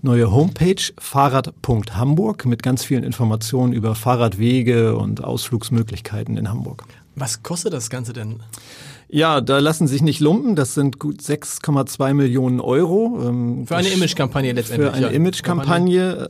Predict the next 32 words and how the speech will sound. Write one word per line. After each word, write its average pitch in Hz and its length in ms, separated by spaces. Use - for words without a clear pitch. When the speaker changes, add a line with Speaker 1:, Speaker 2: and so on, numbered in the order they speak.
Speaker 1:
äh, 131 40
genau, 127 420
aber 123 160
eine 127 140
sehr 120 200
aufwendige. 165 720
Ähm, 120 540
damit 117 320
ist - 220
die 107 380
Hamburger 127 320
Agentur 117 320
Jung 120 280
van 113 160
Matt 143 220
beauftragt 156 560
worden. 151 300
Das 110 160
sind 113 140
jetzt 110 200
auch 110 220
keine 110 280
Amateure 151 560
und 120 140
die 117 60
lassen 117 240
sich 104 120
natürlich 110 300
gut 107 180
bezahlen. 131 580
Und, 110 240
ähm, 104 360